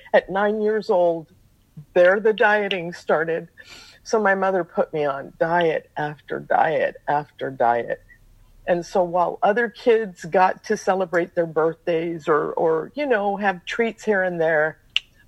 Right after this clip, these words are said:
I was forbidden. And so, you know, food was this thing that I had to fight to get and that I had to sneak to get.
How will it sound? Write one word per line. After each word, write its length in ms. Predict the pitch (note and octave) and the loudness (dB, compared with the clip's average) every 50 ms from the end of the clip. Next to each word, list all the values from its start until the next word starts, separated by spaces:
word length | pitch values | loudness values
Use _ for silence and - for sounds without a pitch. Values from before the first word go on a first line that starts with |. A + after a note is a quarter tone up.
| _ _ - | _ _ 4
I 160 | F3 F3+ F3 | 4 4 4
was 240 | F3 F3+ E3+ E3 - | 2 -2 -4 -6 -4
forbidden. 680 | - G3 E3+ D#3 D3 E3+ D#3+ D3+ C#3 C#3+ B2 A#2 B2 - _ _ _ _ _ _ _ _ - _ _ _ _ _ _ _ _ _ _ - - - - - - - - | 0 0 0 0 2 2 2 2 0 -6 -14 -14 -18 -20 _ _ _ _ _ _ _ _ -20 _ _ _ _ _ _ _ _ _ _ -20 -20 -20 -20 -20 -20 -8 0
And 200 | - F3+ E3+ D#3+ | 0 0 0 0
so, 520 | - - - F#3+ F3+ F3 E3+ E3 F3 - - | -8 -4 2 4 4 4 4 2 -2 -6 -2
you 120 | - G3 F3 | 0 0 2
know, 220 | E3 D3 C#3+ D3 | 2 2 0 0
food 640 | - - - - F3+ F#3+ A3 A#3 G#3+ A3 F#3+ F3 E3+ | -4 -10 -2 0 0 0 2 0 -2 -4 -4 -2 0
was 260 | G3+ F#3+ F3+ - - | 0 0 0 -2 -4
this 300 | E3 F#3 G3+ G3 - - | 0 0 0 0 -2 -12
thing 420 | - - A#3+ G#3 F#3 E3+ E3 E3 | 0 0 0 2 2 -2 -4 -2
that 160 | D#3+ F3+ E3 E3+ | 0 0 2 2
I 80 | F3 | 0
had 280 | E3+ E3 F#3 D3+ C#3 - | -2 0 -2 -2 -2 -2
to 80 | C#3+ | -8
fight 400 | - - - - F3 D3 D3+ - _ _ - | -8 -8 -2 2 2 2 2 0 _ _ -8
to 100 | - F#3 | -8 -8
get 380 | D3 C#3+ D3 C3+ C2+ - - _ - - - - - - C#3+ | -4 -2 -2 -2 -2 -2 -6 _ -20 -20 -20 -18 -6 -2 -2
and 120 | D#3 D#3+ | 0 0
that 100 | E3 D#3+ | 0 -2
I 40 | E3+ | -2
had 240 | E3 E3+ D3 C#3+ C#3 | -2 -2 -4 -4 -4
to 80 | C#3 | -10
sneak 600 | - - - - - E3+ E3+ G3 F3+ - _ - - | -10 -10 -16 -8 -6 -4 -4 -4 -6 -8 _ -20 -12
to 120 | - D#3+ | -12 -12
get. 320 | B2+ - C3+ A#2+ G#2 F#2+ | -4 -4 -4 -4 -4 -8